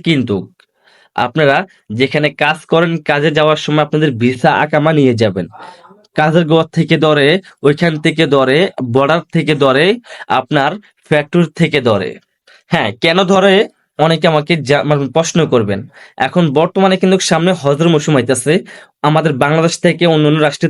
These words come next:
থেকে কিন্তু প্রচুর মানুষ যাবে। এখান থেকে কিছু মানুষ কিন্তু পলায়ে যায়, পলায়ে যায় বিভিন্ন, মানে, ফ্যাক্টরিতে, তারপরে বিভিন্ন রেস্টুরেন্টে, তারপর বিভিন্ন হোটেলে কাজ করার জন্য যায়। এটার জন্য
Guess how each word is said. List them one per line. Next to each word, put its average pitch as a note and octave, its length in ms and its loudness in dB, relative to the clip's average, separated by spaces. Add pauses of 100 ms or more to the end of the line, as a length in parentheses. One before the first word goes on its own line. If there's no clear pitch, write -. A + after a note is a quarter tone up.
থেকে E3 180 0
কিন্তু E3+ 200 0 (160)
প্রচুর E3+ 380 2
মানুষ D3 240 0 (160)
যাবে। G#2+ 240 0 (920)
এখান E3 300 0
থেকে F#3+ 180 0
কিছু F#3 280 -2
মানুষ F3 300 2 (120)
কিন্তু E3 220 0 (200)
পলায়ে E3+ 380 2
যায়, G#2 200 -2 (100)
পলায়ে D3+ 320 2
যায় D3+ 140 2 (360)
বিভিন্ন, D3 400 0 (600)
মানে, D3+ 200 0 (560)
ফ্যাক্টরিতে, D#3+ 580 0 (220)
তারপরে D3+ 300 0
বিভিন্ন C#3 280 0 (160)
রেস্টুরেন্টে, D3 600 2 (140)
তারপর C#3+ 280 -2
বিভিন্ন D3 300 2
হোটেলে C#3 380 0 (160)
কাজ D3+ 240 0
করার C#3+ 260 0
জন্য A#2+ 180 0 (100)
যায়। G2+ 200 -4 (420)
এটার D#3 200 0
জন্য D#3 180 2